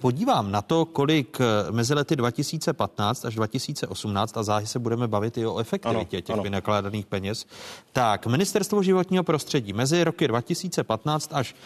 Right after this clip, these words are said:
Speaker 1: eh, dva tisíce osmnáct podle zprávy N K U dalo, eh, necelé dvě miliardy korun. V roce dva tisíce devatenáct, eh,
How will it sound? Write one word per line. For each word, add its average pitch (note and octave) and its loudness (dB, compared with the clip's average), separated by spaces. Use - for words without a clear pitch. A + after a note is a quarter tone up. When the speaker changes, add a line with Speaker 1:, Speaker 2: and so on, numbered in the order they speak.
Speaker 1:
eh, G#2 2
dva G#2+ 0
tisíce D#3+ -2
osmnáct A#2 0
podle C#3 0
zprávy C3 -2
N C#3 0
K B2 0
U A#2+ -2
dalo, C#3 2
eh, F#2+ -2
necelé C#3+ 0
dvě B2 2
miliardy A2+ 2
korun. G#2+ -2
V - -2
roce D#3 0
dva E3+ 2
tisíce E3+ -2
devatenáct, D3+ 0
eh, C#3+ 4